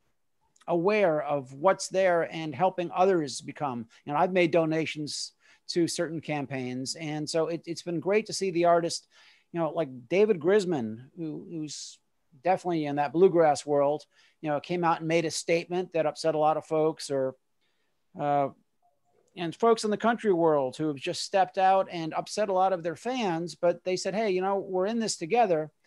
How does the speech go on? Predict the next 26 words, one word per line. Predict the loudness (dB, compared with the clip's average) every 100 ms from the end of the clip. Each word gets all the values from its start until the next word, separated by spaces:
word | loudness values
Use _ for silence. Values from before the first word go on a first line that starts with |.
| _ _ -6
And | -2 0
we | 0
need | 0 -2 -4
to | -6
talk | 0 0 0
about | -2 -2 -4
why | -2 0 0
it's | -4
important. | -10 -4 -4 -4 -12 -16 _ _ _ _
Uh, | -2 -2 -4
Ken, | -6 -4 -2
uh, | -4 -4
what's | -6 -10 -10
this, | -12 -12 -6
uh, | -2 0 0 -4 _ -12
this | -2
young | -2 0
country | -2 -2 4 6
act | 6 4 -2 -20 -12
who | -4
came | 0 2
out | 2 0
and | -4
did | -6
this | -6 -4
wonderful | -2 -2 -2 -2 -2 -4